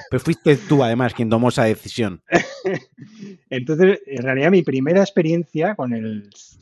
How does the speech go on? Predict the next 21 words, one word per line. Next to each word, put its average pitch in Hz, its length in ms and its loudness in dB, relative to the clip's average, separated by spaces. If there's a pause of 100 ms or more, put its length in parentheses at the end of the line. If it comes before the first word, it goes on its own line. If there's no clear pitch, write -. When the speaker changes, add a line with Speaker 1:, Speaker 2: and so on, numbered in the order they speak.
Speaker 2:
con, 123 240 2
digamos, 131 420 0
lo 120 100 -10
que 117 120 -8
podría 117 340 -4
ser 127 240 -6
un, 107 300 -8
un 113 100 -12
antepasado 117 460 -6
del 113 120 -4
cine 139 380 -2 (720)
fue 127 320 0
en 131 100 0
el 110 160 -2
siglo 135 380 0
cuarto 147 240 2
antes 139 160 -10
de 139 100 -10
Cristo 139 240 -14
en 139 60 -6
Atenas, 151 680 -4